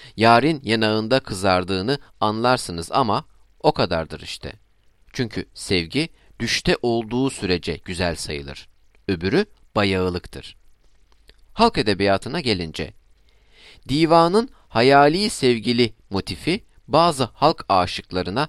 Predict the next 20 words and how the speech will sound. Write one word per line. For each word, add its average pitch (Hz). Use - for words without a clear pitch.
sirayet 117
etmişse 110
de, 113
genel 139
olarak 87
halk 147
edebiyatında 87
kadın, 104
öyle 131
mey 165
meclislerinde 104
filan 101
değil, 90
çadırda, 90
dağ 123
yolunda, 85
pınar 113
başında, 90
bütün 143
doğallığıyla 110